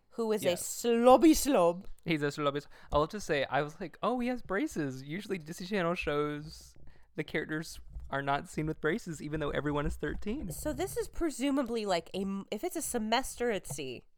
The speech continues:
Speaker 1: months, months long, maybe s-, five, six months.
Speaker 2: Mm-hmm.
Speaker 1: Man, man packed two pairs of underwear. And one of
Speaker 2: I don't
Speaker 1: them
Speaker 2: know.
Speaker 1: is the one he's currently wearing.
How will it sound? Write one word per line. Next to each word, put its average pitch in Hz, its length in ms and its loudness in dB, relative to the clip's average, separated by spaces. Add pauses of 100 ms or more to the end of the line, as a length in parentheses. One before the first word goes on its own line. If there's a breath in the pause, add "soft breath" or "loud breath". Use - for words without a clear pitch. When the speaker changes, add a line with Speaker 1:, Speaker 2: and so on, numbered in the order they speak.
(320)
Speaker 1:
months, 302 460 4
months 320 380 6
long, 156 280 -2
maybe 262 200 -2
s-, - 280 -10
five, 165 240 0
six - 220 -16
months. 196 300 -4 (600)
Speaker 2:
Mm-hmm. 143 280 -6 (180)
Speaker 1:
Man, 339 360 8 (140)
man 294 360 6
packed 240 380 6 (100)
two 285 220 -2
pairs 247 280 4
of 196 100 -2
underwear. 151 420 -4 (1300)
And 233 180 2
one 254 140 6
of - 40 8
Speaker 2:
I - 20 10
don't - 60 6
Speaker 1:
them 285 100 6
Speaker 2:
know. 302 60 6
Speaker 1:
is 247 60 -4
the 269 80 0
one 233 180 4
he's 208 180 -2
currently 196 400 0
wearing. 120 420 -4